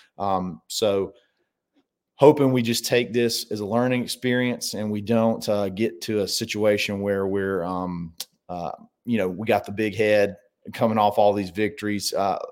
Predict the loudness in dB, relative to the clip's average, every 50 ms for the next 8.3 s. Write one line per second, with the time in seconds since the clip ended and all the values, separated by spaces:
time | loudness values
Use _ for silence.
0 | -16 _ _ -2 0 2 4 4 4 2 0 -2 -2 2 2 2 4 4 4 4
1 | 4 4 4 4 2 2 2 2 2 2 2 2 2 2 4 4 6 4 4 4
2 | 2 2 0 -4 -8 -8 -8 -6 -6 -6 -6 -4 -2 -2 0 2 2 2 2 2
3 | 0 -4 -4 0 0 2 2 2 0 -2 -4 -12 -20 -20 _ _ -4 -2 -2 -2
4 | -2 -4 -4 -4 -2 0 2 2 2 2 0 -4 -6 -4 -2 -2 -2 -2 -2 -4
5 | -6 -6 -8 -8 -6 -6 -2 2 2 4 6 8 8 8 6 4 2 0 0 0
6 | 0 0 -2 -2 -4 -4 0 0 2 2 2 0 -2 -6 _ _ -20 -20 -20 _
7 | _ _ _ _ _ _ _ _ _ _ _ _ -6 0 2 2 2 2 2 0
8 | 0 0 -2 -2 -4